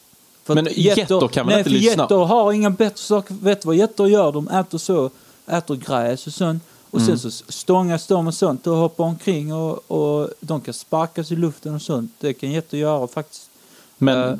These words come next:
Speaker 2: David, de kan ju inte ly-, de, de gör de här sakerna, de är en, de, de är en vanlig get.
Speaker 1: Men alltså,
Speaker 2: De är
Speaker 1: man
Speaker 2: jätter, men de kan väl inte sitta och lyssna av ett samtal?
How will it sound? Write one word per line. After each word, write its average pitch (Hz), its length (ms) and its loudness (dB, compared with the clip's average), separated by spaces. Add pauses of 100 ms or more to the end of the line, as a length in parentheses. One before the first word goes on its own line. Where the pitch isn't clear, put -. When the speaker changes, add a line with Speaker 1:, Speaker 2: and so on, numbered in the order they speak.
(140)
Speaker 2:
David, 127 520 0
de 127 200 0
kan 131 140 0
ju 135 40 0
inte 131 140 0
ly-, 117 160 2 (580)
de, 147 160 2
de 139 220 2
gör 143 260 2
de 117 100 0
här 143 220 2
sakerna, 123 540 0
de 120 160 2
är 117 340 0
en, 107 240 0 (200)
de, 127 280 2
de 127 260 0
är 151 40 2
en 117 140 2
vanlig 117 340 0
get. - 500 -2
Speaker 1:
Men 143 220 -4
alltså, 139 140 0
Speaker 2:
De 120 60 2
är - 40 2
Speaker 1:
man 165 100 2
Speaker 2:
jätter, 104 360 -2 (100)
men 123 140 2
de 127 100 2
kan 131 140 0
väl 135 80 0
inte 131 100 -6
sitta 113 200 0
och 104 40 2
lyssna 104 280 0
av 131 160 0
ett 117 100 -4
samtal? - 760 -4